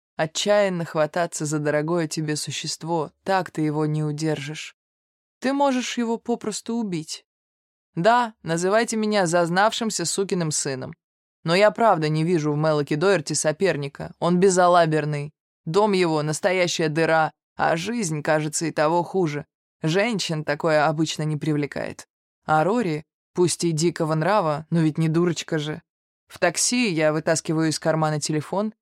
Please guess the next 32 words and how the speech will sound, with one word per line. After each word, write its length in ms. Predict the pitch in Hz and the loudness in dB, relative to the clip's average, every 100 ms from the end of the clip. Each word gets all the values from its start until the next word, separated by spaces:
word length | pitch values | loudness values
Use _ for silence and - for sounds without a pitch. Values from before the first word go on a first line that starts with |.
| _ _ | _ _
и 80 | 165 | -2
свожу 420 | 151 165 165 226 | 0 2 2 2
на 140 | 226 202 | 2 2
нет 340 | 180 156 - 165 | 0 -2 -6 -2
мысль 400 | 165 165 156 151 | 0 0 0 -2
о 40 | |
том, 200 | 160 156 | 0 -4
что 240 | - 156 | -4 -2
Рори 240 | 156 156 151 | 0 0 0
и 80 | 147 | 0
Мелоки 500 | 160 165 151 151 143 | 0 0 -2 -4 -4
вместе. 580 | 156 160 147 - - - _ _ _ _ _ | -2 0 0 -4 -8 -14 _ _ _ _ _
Я 240 | - 208 196 | -2 2 4
удержу 500 | 180 180 165 143 175 | 4 0 -2 -2 -2
ее. 460 | 165 151 139 156 - _ _ _ _ - | 0 -2 -4 -8 -16 _ _ _ _ -4
До 140 | 160 | -2
сих 240 | 151 151 | -2 -4
пор 240 | - 151 143 | -4 -4 -2
ведь 240 | 135 - | -4 -8
мне 220 | 147 143 | -6 -6
это 160 | 135 147 | -6 -4
удавалось. 680 | 147 143 143 190 196 - - _ _ _ _ | 0 2 2 0 -2 -8 -14 _ _ _ _
И 100 | - | 0
давайте 460 | 185 196 247 302 311 | 4 6 6 2 0
признаем, 540 | 277 311 233 165 143 | 0 0 2 0 0
что 240 | 143 - 175 | -4 0 2
она 160 | 190 | 4
никогда 420 | 208 202 208 202 214 | 2 2 0 2 2
и 60 | |
против-то 480 | 208 254 254 151 156 | 2 -2 -2 -6 -4
не 100 | 151 | -2
была. 340 | 147 143 139 | 0 0 -2